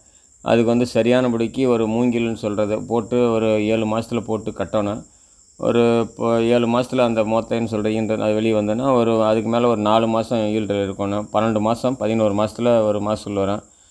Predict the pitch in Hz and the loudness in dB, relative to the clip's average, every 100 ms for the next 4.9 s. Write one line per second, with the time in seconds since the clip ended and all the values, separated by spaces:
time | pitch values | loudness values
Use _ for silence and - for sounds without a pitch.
0 | _ _ _ 120 123 110 123 131 113 120 | _ _ _ 4 6 4 2 2 4 4
1 | 107 110 113 123 127 117 117 113 113 110 | 4 0 0 2 2 2 0 2 0 0
2 | 110 107 120 120 113 131 120 117 110 113 | 0 2 2 2 0 -2 0 2 2 2
3 | 127 113 113 117 110 120 117 107 113 107 | 4 6 4 4 0 0 0 0 0 0
4 | 107 110 101 104 101 98 101 101 | -2 -4 -6 -6 -6 -4 -4 -4